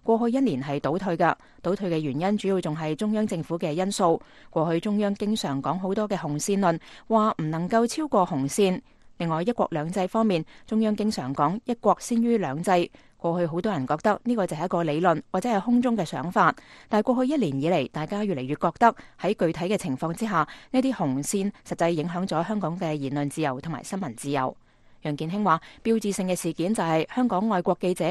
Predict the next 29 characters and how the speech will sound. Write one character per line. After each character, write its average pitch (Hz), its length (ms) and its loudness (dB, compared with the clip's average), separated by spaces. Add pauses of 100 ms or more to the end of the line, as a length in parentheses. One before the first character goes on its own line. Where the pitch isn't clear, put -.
會 190 220 0
嘅 190 240 0
副 190 180 -4
主 190 120 0
席 214 120 0 (160)
馬 156 200 -2
海 175 180 -2
嘅 185 160 0
工 233 180 0
作 220 100 -4
簽 233 200 -2
證 190 180 2 (320)
去 185 120 2
年 139 180 -2
被 143 180 -2
拒， 156 360 0 (240)
以 175 80 0
及 190 100 0 (260)
其 151 200 -6
他 254 180 -2
大 160 140 -4
大 151 120 -2
小 175 140 -4
小 180 160 -2
嘅 175 140 -2
有 147 120 0
關 196 160 -2
問 143 220 -4
題， 135 260 -2